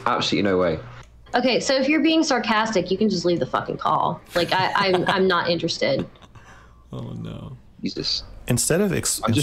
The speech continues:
Speaker 4: instead
Speaker 1: trying to
Speaker 4: of
Speaker 1: have the conversation move forward.
Speaker 4: Yeah, okay, you can't, you're cl-, based on the three months of silence from you, I'm,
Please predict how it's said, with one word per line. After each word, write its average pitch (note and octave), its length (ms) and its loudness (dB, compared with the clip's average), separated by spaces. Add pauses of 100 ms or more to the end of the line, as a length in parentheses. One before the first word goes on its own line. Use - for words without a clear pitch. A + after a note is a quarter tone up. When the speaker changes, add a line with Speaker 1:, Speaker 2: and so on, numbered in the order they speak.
Speaker 4:
instead - 40 4
Speaker 1:
trying D#3 100 4
to D#3 40 2
Speaker 4:
of C#3+ 60 2
Speaker 1:
have A#2+ 60 2
the - 40 0
conversation B2 520 -2
move A2 100 0
forward. G#2 220 2 (100)
Speaker 4:
Yeah, A2+ 60 2
okay, G2 220 -2
you A#2+ 180 2
can't, - 280 -6
you're C#3+ 340 2 (220)
cl-, - 120 -12 (600)
based C3 260 0
on E3+ 60 2
the C#3 100 2
three G#2+ 280 -2
months F2 320 0
of F2 100 -2
silence E2+ 420 0
from A2 220 0
you, A2+ 320 0
I'm, F2+ 220 -2